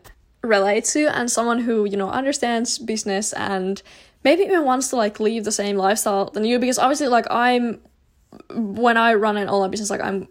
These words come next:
I can work from anywhere, and, like, I'm location dependent, I would say, and, you know, I want to travel and stuff like that, so yeah,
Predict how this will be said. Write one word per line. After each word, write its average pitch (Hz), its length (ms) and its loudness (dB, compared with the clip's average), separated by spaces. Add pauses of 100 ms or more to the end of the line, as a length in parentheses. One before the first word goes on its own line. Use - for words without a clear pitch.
(140)
I 220 100 2
can 214 280 -6
work 196 280 2
from 185 340 -4
anywhere, 185 360 -2
and, 190 200 -6
like, 180 200 -6
I'm 190 300 -4
location 196 580 -6
dependent, 220 360 -6
I - 100 -6
would 233 120 -8
say, 247 320 0 (260)
and, 196 500 -4
you 208 60 -4
know, 185 100 0
I 185 260 2
want 226 300 -2
to 247 60 -8
travel 240 340 0
and 226 80 -2
stuff 220 140 -8
like 214 160 -2
that, 196 240 0
so 190 560 4 (580)
yeah, 254 300 4